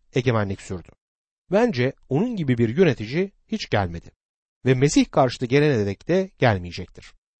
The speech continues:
Daniel, Belşatsar'a Tanrı'nın büyük babasına ne yaptığını anımsatır.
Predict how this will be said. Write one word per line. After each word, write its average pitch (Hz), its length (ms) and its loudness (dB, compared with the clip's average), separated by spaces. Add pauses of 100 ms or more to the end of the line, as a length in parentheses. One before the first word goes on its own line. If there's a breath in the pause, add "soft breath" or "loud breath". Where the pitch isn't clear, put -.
(340)
Daniel, 190 400 6 (260)
Belşatsar'a 131 800 2 (160)
Tanrı'nın 151 600 0
büyük 214 240 -2
babasına 131 480 0 (260)
ne 180 80 2
yaptığını 123 460 0
anımsatır. 90 520 -8